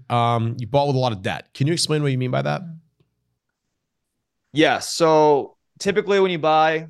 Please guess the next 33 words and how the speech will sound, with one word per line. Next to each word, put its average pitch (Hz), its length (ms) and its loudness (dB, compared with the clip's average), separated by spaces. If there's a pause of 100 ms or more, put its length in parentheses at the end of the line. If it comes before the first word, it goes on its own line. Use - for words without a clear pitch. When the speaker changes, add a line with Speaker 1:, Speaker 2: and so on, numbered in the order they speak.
(260)
Speaker 2:
a 123 200 0
one 131 300 -2
to 143 100 -8
four 139 240 -4
unit 139 180 -4
property, 139 380 0
you're 135 140 -4
putting 127 260 -6
down 120 300 0
twenty 127 380 -4
to 123 80 -2
twenty-five 123 500 -2
percent 113 260 -6
down, 113 280 0
right, 123 200 -2
for 110 140 -8
a 101 60 -6
conventional 110 520 -6
Fannie 107 300 -4
Mae, 104 180 -4
Freddie 104 280 -4
Mac 101 280 -4
loan. 104 320 -4 (920)
And 117 100 -6
then 113 140 -2
for 123 220 -2
commercial 139 640 0
five 123 320 2
plus, 123 340 0
typically 135 460 -4
in 120 60 -8
San 131 240 -6
Diego, 127 520 2